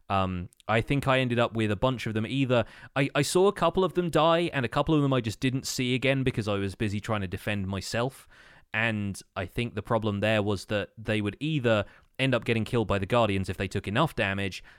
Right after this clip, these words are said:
or they would swim away and just get distracted by other things, and then they just wouldn't be in the same area that I was. Um, but yeah, I took five or six in there, and one of them managed to stick it out with me for a good while.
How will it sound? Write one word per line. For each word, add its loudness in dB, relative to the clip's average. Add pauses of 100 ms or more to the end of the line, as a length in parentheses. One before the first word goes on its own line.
(180)
or 6
they 2
would 2
swim 2
away 4
and -2
just -4
get -4
distracted -4
by 0
other -2
things, -2 (300)
and 2
then 2
they 2
just -2
wouldn't -4
be 0
in 0
the -2
same -2
area 0
that -6
I 0
was. -12 (440)
Um, -4 (680)
but 0
yeah, 2
I 2
took -2
five 2
or 2
six -2
in -4
there, 2
and -2
one 0
of -2
them 0
managed -2
to -2 (220)
stick -4
it 2
out 2
with 0
me -4
for -2
a -2
good -4
while. 2